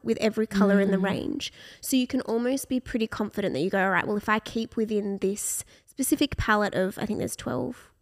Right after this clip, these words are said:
Speaker 2: Mm-hmm.
Speaker 1: or so colours, that they're going to pair really well with one
Speaker 2: Yes.
Speaker 1: another. And so it does help that decision-making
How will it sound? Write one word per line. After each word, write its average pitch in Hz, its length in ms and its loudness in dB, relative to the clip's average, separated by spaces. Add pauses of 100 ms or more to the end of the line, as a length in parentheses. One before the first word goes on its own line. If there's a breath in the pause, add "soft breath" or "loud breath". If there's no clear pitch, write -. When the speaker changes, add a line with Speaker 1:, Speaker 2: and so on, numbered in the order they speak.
(120)
Speaker 2:
Mm-hmm. 175 260 -16
Speaker 1:
or 226 60 -12
so - 160 -8
colours, - 340 -8 (680 soft breath)
that 220 180 0
they're 220 140 2
going 220 320 0
to 262 120 -2
pair 208 440 0
really 214 200 0
well 208 480 -4
with 202 280 0
one 208 140 2
Speaker 2:
Yes. 202 80 0
Speaker 1:
another. 214 380 0
And 277 160 4
so 233 200 -2
it - 120 -6
does 214 280 0
help - 300 -2
that - 180 -8
decision-making 208 960 -6